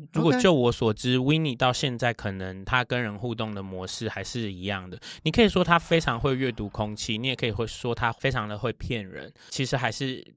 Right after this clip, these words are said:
Speaker 1: 不断的会有人受骗，然后也不断的会有人发现，然后再揭穿。我想要讨论的是一件事情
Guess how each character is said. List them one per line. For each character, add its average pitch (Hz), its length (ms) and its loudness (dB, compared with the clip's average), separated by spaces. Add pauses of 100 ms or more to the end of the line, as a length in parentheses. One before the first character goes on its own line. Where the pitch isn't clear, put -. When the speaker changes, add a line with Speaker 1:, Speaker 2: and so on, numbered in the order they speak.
Speaker 1:
不 - 100 4
断 208 200 8
的 143 120 2
会 165 260 6
有 107 240 6
人 98 500 -2 (260)
受 165 300 2
骗， 120 320 2
然 107 100 -2
后 147 80 2
也 156 120 2
不 139 160 -4
断 165 160 6
的 127 80 4
会 160 100 8
有 135 80 10
人 104 200 2
发 117 340 6
现， 107 340 0
然 104 100 -2
后 110 80 0
再 117 200 0
揭 107 280 -2
穿。 98 400 -4 (300)
我 233 140 6
想 170 180 2
要 160 140 4
讨 120 280 4
论 160 160 6
的 131 140 0
是 143 160 -6
一 127 240 -8
件 135 240 -2
事 131 140 -6
情 113 120 -6